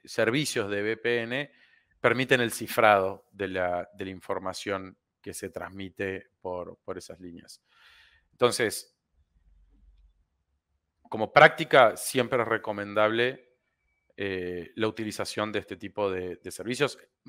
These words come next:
más todavía si estamos hablando de gobiernos que tienen antecedentes de vigilar a, a sus ciudadanos y a, y a cualquier persona que, que pueda ser considerada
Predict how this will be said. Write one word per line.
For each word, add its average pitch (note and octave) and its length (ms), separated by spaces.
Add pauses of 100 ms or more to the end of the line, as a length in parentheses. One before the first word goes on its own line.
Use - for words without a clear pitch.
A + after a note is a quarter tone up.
(100)
más A#2+ 580
todavía A2+ 460
si G2+ 220
estamos G2+ 380
hablando G#2 480
de G#2+ 320 (400)
gobiernos A#2+ 640
que G#2 120
tienen A2 240
antecedentes G2 640
de F#2 120
vigilar F#2 460
a, F2 300
a E2+ 120
sus - 180
ciudadanos A2 760
y F2 100
a, E2+ 180
y C#2 340
a - 80 (720)
cualquier G2+ 420
persona G2+ 540
que, F2 160 (720)
que A2 100
pueda A2 200
ser G#2+ 180
considerada F#2 640